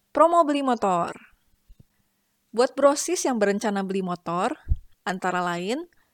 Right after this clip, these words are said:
Beat Series, Vario Series, dan Sonic Series,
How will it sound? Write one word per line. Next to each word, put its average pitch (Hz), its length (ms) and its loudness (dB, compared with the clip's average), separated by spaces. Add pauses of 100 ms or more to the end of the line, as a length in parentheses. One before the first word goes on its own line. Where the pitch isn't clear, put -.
(180)
Beat 294 160 -2
Series, 196 720 -2 (640)
Vario 269 320 4
Series, 190 560 -2 (400)
dan 185 400 0
Sonic 311 320 -2
Series, 185 720 -4